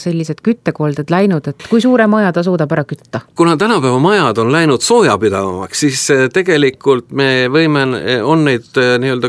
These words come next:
Speaker 2: köötava pinna ruutmeetreid lisandunud, aga peaks ikkagi arvestama, et üks maksimum, eh, pinn, mida ühe a-, küttekoldega on võimalik, äh, on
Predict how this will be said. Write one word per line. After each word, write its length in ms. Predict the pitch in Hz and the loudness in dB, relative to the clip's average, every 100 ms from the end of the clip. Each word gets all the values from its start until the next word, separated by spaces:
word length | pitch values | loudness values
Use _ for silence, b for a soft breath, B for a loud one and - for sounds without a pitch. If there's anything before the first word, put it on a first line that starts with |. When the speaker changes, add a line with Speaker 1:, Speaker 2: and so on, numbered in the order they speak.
| - | 0
Speaker 2:
köötava 500 | 160 143 - 123 117 | 2 2 0 0 0
pinna 320 | 147 143 120 | 0 0 2
ruutmeetreid 760 | 147 151 - 110 104 - 104 110 | 2 2 0 -6 -6 -4 -4 -2
lisandunud, 640 | 151 143 107 76 92 104 | -2 -2 -4 -6 -10 -6
aga 240 | 113 120 117 | -4 -2 -6
peaks 460 | - 202 127 - | -2 0 0 -2
ikkagi 320 | 135 - 104 | -4 -2 0
arvestama, 720 | 127 139 113 - 107 107 104 98 | 0 0 0 -4 -6 -4 -4 -6
et 140 | - | -8
üks 180 | 107 - | -12 -4
maksimum, 840 | 139 170 - 107 98 98 101 104 | -4 -2 -2 -2 -2 -6 -6 -4
eh, 500 | 104 104 104 95 101 B B B B - | -4 -2 -2 -4 -6 B B B B 0
pinn, 300 | 143 135 101 | 2 2 0
mida 240 | 101 98 107 | -2 -2 2
ühe 280 | 143 139 | 2 2
a-, 380 | 110 107 120 85 | 0 0 -2 -4
küttekoldega 920 | - 131 - 104 101 104 101 101 101 | -4 -4 -2 -4 0 -2 -2 -4 -6
on 80 | 104 | -4
võimalik, 800 | 117 123 110 98 98 98 _ - | -2 0 0 -2 -4 -6 _ -8
äh, 320 | 101 95 73 - - | -4 -2 -4 -8 -10
on 220 | 113 107 | -8 -6